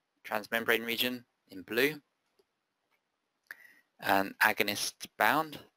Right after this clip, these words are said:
to this beta two adrenergic receptor, and also a, um, it's like a, a nanobody, uh, which was used to stabilize the protein,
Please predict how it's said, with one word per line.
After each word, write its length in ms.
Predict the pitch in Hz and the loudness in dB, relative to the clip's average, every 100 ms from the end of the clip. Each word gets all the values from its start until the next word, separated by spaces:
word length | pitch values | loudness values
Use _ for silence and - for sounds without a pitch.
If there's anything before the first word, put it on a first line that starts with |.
| _ | _
to 80 | - | -12
this 120 | 98 | -10
beta 280 | - 110 110 | -2 -4 -4
two 240 | - - | -6 -4
adrenergic 500 | 110 104 104 101 - | -2 -2 -4 -4 -4
receptor, 480 | - - - - 123 - - - - - _ _ | -4 -4 -4 -4 -8 -10 -20 -20 -20 -20 _ _
and 160 | - 113 | -4 -2
also 320 | 113 - 110 | 0 2 4
a, 360 | - 104 104 - | 4 6 4 2
um, 440 | - 95 98 92 92 _ _ - - - | 0 0 0 -4 -14 _ _ -10 -10 -8
it's 160 | - | -8
like 160 | - 101 | -6 -2
a, 140 | 98 - - | -2 -2 -6
a 40 | |
nanobody, 840 | 92 101 98 95 98 95 92 92 - - | 0 2 2 0 0 0 -2 -6 -14 -12
uh, 180 | - - | -10 -10
which 180 | - - | -6 -2
was 100 | 113 | 0
used 180 | 104 | 0
to 60 | - | -2
stabilize 560 | - 107 98 95 92 - | 0 2 2 2 2 0
the 80 | |
protein, 440 | - 98 95 92 | -8 -8 -8 -10